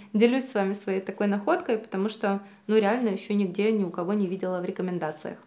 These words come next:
Ну, наконец-то бижутерия. Сейчас на мне комплект офигенных серёжек, извините мой французский. Но правда, когда они приехали, я даже не могла понять, это я где-то заказала или это реально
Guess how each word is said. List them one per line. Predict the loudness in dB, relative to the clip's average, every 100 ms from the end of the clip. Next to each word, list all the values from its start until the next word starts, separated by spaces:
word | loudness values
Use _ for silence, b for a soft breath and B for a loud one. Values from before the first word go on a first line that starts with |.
| _ _ -4
Ну, | -2
наконец-то | -2 0 0 0 0 2
бижутерия. | 4 2 2 2 0 0 -4 -8 B B
Сейчас | 0 0 2
на | 2
мне | 4 4 2 2
комплект | 2 4 4 2 -2 -6
офигенных | -2 -2 0 -2 2 2 2 -2
серёжек, | -2 0 2 0 -2
извините | -2 0 2 2
мой | 0 -2
французский. | -2 -2 -2 -2 -2 -6 -6 B B
Но | 0
правда, | 4 4 4
когда | -2 2 4
они | 6 6 4 2 -2
приехали, | -2 0 0 2 2 4 2
я | 2 2 0 B B B -10
даже | -2 2 4 6
не |
могла | 4 4 4 4
понять, | 4 4 2 -2
это | -4 2
я | 2 2
где-то | 2 0 2 0
заказала | 0 -2 0 4 4 6 2
или | 4 2
это | 2 0 0
реально | 0 0 0 -2